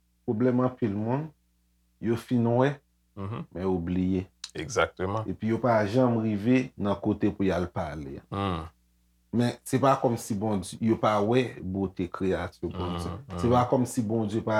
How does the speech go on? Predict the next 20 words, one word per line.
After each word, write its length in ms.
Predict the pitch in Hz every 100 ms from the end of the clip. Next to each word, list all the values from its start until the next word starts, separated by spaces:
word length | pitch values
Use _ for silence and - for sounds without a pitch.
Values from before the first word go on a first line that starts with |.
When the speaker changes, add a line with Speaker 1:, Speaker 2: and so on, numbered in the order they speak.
| 101
Speaker 1:
janm 300 | 95 107 101
fè 200 | - 101
de 180 | 95 101
mirak 500 | 101 98 95 107 92 95
devan 360 | 87 85 85
Dye. 240 | 85 - 92
Speaker 2:
Mhm, 640 | - 98 98 117 - 101
mhm. 100 | 95
Speaker 1:
Men 260 | 101 104 101
yo 220 | - 101 101
pa 280 | 107 101 98
janm 400 | 98 98 95 92 _ _ _ -
sonje. 540 | 90 90 85 101 95 - _ _ _ _ -
E 100 | 110 107 95
yo 120 | 101
pa 200 | 113 107
bay 180 | 104 101
bagay 340 | 104 101 101
sa 180 | - 95 90
enpòtans. 760 | 95 98 87 80 - 87 87